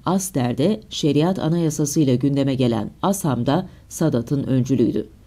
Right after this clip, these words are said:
Bunun ötesinde yirmi sekiz Şubat davasının hazırlayıcısı onlardı. Davadaki üç yüz seksen yedi asker müştekiden yüz yirmi sekizi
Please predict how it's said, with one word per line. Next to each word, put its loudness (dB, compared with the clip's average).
Bunun 6
ötesinde 0
yirmi 2
sekiz 0
Şubat 0
davasının 0
hazırlayıcısı 2
onlardı. -2
Davadaki 4
üç 0
yüz -2
seksen 0
yedi 2
asker -2
müştekiden 0
yüz -2
yirmi 2
sekizi -2